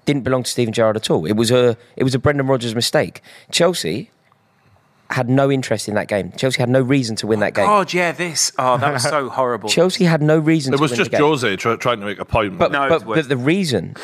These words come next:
Speaker 1: is because Jose Mourinho, Brendan Rodgers obviously knew each other very well. Uh, they, they worked together. Jose Mourinho, Chelsea were playing Atletico Madrid in the week in a semi-final of the European Cup. The,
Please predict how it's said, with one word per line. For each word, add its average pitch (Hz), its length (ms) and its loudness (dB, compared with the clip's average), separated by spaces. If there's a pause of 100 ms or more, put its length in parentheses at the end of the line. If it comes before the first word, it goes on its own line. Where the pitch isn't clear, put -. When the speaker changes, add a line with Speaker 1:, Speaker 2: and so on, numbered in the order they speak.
Speaker 1:
is 127 120 -2
because - 520 -2 (140)
Jose 143 220 0
Mourinho, 127 340 2
Brendan 117 240 0
Rodgers 120 260 0
obviously 110 240 -2
knew 117 140 4
each 113 160 0
other 104 100 2
very 101 180 0
well. 113 320 0 (600)
Uh, 95 200 0
they, 92 140 -2
they 92 300 -2
worked 98 300 0
together. 117 340 0 (800)
Jose 165 220 2
Mourinho, 117 520 2
Chelsea 156 280 0
were 160 80 0
playing 123 580 -2 (220)
Atletico 123 460 0
Madrid 117 440 0
in 110 120 2
the 107 60 2
week 98 400 0
in 113 80 0
a 113 40 2
semi-final 117 580 0
of 95 60 -4
the 92 60 -4
European 98 340 -2
Cup. - 280 -2 (300)
The, 131 200 0